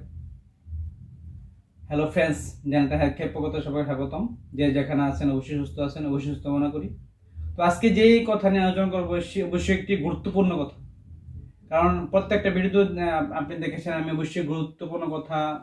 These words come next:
বলছি এবং, আহ, সঠিক তথ্যগুলো আলোচনা করেছি। তো আজকে একটি বিশেষ তথ্য, সেটা হলো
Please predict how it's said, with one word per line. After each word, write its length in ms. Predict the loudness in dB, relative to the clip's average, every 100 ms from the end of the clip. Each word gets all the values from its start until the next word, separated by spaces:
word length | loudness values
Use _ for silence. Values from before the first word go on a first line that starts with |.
| -6
বলছি 300 | 0 0 0
এবং, 180 | 0 0 0 -4 _ _ _ -16 -2
আহ, 280 | 0 2
সঠিক 360 | 2 2 2 2 2
তথ্যগুলো 440 | 0 2 2 4
আলোচনা 260 | 2 2 0
করেছি। 320 | 0 0 -4 -12 -14 -18 -12 -10 -10 -4
তো 80 |
আজকে 280 | -2 -2 0
একটি 220 | 0 2 2
বিশেষ 320 | 4 4 4 4
তথ্য, 460 | 0 0 0 0 0 -4
সেটা 220 | -2 -2
হলো 240 | 0 2